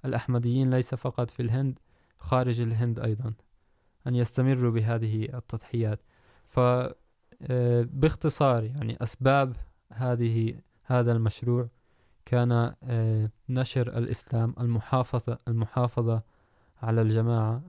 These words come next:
الجماعة الإسلامية الأحمدية، آه، تحدي،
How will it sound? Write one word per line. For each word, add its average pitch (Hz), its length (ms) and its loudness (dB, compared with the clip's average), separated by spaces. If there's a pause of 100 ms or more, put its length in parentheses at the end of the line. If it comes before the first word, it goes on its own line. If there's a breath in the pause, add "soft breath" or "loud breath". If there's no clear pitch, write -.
الجماعة 113 380 0
الإسلامية 117 420 0
الأحمدية، 117 680 -2 (840 soft breath)
آه، 117 320 0
تحدي، 120 680 0